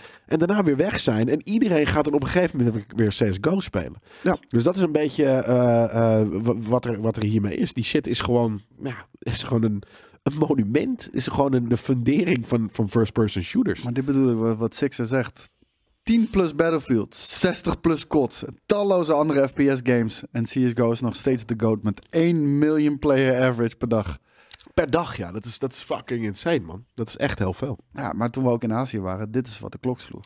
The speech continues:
Speaker 1: Ja.
Speaker 2: En
Speaker 1: Ook omdat je het natuurlijk gewoon, het, het round butter smooth
Speaker 2: Op alles.
Speaker 1: ook op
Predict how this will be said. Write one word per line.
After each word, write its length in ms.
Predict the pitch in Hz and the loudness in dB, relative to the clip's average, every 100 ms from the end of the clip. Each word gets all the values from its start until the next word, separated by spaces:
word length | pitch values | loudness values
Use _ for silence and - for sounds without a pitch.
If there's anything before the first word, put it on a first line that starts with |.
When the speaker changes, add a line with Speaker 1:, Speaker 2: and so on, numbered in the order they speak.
| - - | -16 -8
Speaker 1:
Ja. 160 | 262 - _ _ _ _ | -8 -10 _ _ _ _
Speaker 2:
En 100 | - | 0
Speaker 1:
Ook 120 | 202 208 | 0 2
omdat 180 | 240 | 0
je 60 | 220 | 2
het 100 | 202 | 0
natuurlijk 260 | 185 185 180 | 0 0 2
gewoon, 180 | 185 170 | 2 2
het, 180 | 135 - | 0 0
het 140 | 160 | 0
round 500 | 127 120 156 247 - _ - | 2 4 2 0 -8 _ -18
butter 540 | 107 101 147 180 180 | -16 -2 0 2 0
smooth 200 | - 147 | 0 2
Speaker 2:
Op 80 | 175 | 4
alles. 200 | 214 160 | 4 2
Speaker 1:
ook 200 | 151 208 | 2 2
op 160 | 170 | 0